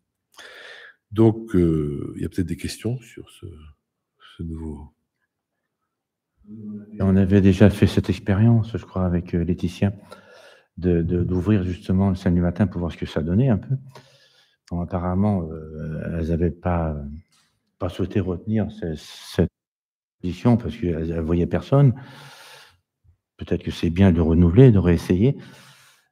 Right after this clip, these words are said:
Speaker 2: Euh, pourquoi pas ? C'est vrai qu'il y a des gens, peut-être que le samedi matin, ça leur rendrait service. Toujours est-il que nous, on avait déjà tenté ça. Et, euh, voilà, ça n'avait pas été concluant du tout parce que, euh, à l'époque, elles avaient refusé.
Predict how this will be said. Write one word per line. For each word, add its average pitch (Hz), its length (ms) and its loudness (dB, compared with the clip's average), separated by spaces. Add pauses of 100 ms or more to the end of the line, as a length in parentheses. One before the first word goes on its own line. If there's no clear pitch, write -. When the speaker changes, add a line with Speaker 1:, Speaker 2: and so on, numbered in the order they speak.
(140)
Speaker 2:
Euh, 90 200 -12
pourquoi 85 280 -6
pas ? 131 120 0
C'est - 160 -4
vrai 87 140 -2
qu'il 85 160 -6
y 80 40 -2
a 82 40 -2
des 80 40 -4
gens, 98 140 0
peut-être 92 360 -4
que - 60 -18
le - 60 -10
samedi 80 240 -4
matin, 82 280 2
ça 85 160 -2
leur 76 100 0
rendrait 78 240 0
service. 87 400 0 (300)
Toujours 101 180 2
est-il 113 240 4
que 110 100 0
nous, 110 120 6
on 101 120 4
avait 95 180 0
déjà 92 180 0
tenté 87 320 -2
ça. 135 260 2 (480)
Et, 90 380 4
euh, 82 260 -4
voilà, 98 220 -2
ça - 120 -16
n'avait 78 120 -16
pas 85 80 -12
été 87 160 -14
concluant 92 480 -8
du 87 160 -12
tout 120 320 -10
parce 85 160 -20
que, - 140 -18
euh, 80 240 -14 (180)
à 87 80 -14
l'époque, 82 320 -6
elles 85 100 -4
avaient 85 140 -2
refusé. 92 640 -2